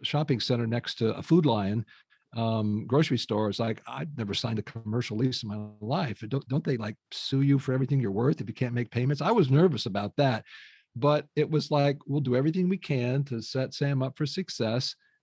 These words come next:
And he took it and ran with it. So it, it was a combination thing. It was like, "Okay, I, I can't come up with a compelling reason to say no.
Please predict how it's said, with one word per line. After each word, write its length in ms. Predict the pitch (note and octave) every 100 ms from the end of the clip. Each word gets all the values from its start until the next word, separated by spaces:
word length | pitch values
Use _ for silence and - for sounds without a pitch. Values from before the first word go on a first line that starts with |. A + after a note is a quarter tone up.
| _
And 240 | A#2 A#2+ A#2+
he 120 | C3+
took 240 | C#3 C#3
it 140 | D#3 -
and 180 | D3 C#3+
ran 200 | E3+ A#3
with 160 | A#2 A#2
it. 180 | G#2+
So 560 | - C3+ C3 C3 C3 - -
it, 180 | A2+
it 60 | D3+
was 100 | D#3+
a 40 |
combination 520 | F#3 A#3 G#3 G#3+ D#3 B2
thing. 200 | B2 A2+
It 20 |
was 100 | A2+
like, 240 | A#2+ - -
"Okay, 320 | - C#3+ C#3
I, 100 | C3+ D#3
I 100 | E3+
can't 260 | G3 A3 F#3
come 120 | E3+
up 80 | D3+
with 80 | C3+
a 40 |
compelling 460 | C#3+ B2 D3 C#3+ A#2+
reason 260 | C3 A2 A2+
to 40 |
say 240 | - A#2+
no. 340 | A2+ A2 G2+